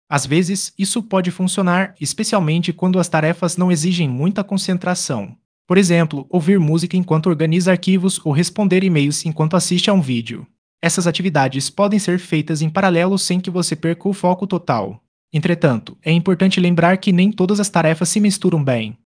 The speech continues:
Se você está trabalhando em um projeto que precisa de atenção total, talvez seja melhor deixar a multitarefa de lado.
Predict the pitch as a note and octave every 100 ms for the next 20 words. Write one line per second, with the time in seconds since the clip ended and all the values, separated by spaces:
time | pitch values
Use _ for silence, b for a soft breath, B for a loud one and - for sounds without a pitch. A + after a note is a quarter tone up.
0 | - D#3 B2 D#3 D#3 - F3 F#3+ F#3 E3+
1 | D#3 D3+ E3+ F3+ F#3+ D3 F3 F#3 E3+ E3+
2 | G3 - C3 C3+ D3+ G3+ F#3 - F#3+ A3+
3 | A3 E3+ F3 F3 _ - F#3+ D#3 D#3 D#3
4 | B2 C3+ D#3 D3 C3+ E3 F#3+ F#3 F#3+ G3
5 | G3 G#3+ F#3+ D3+ D3 C3 C#3 C3 G#2+ -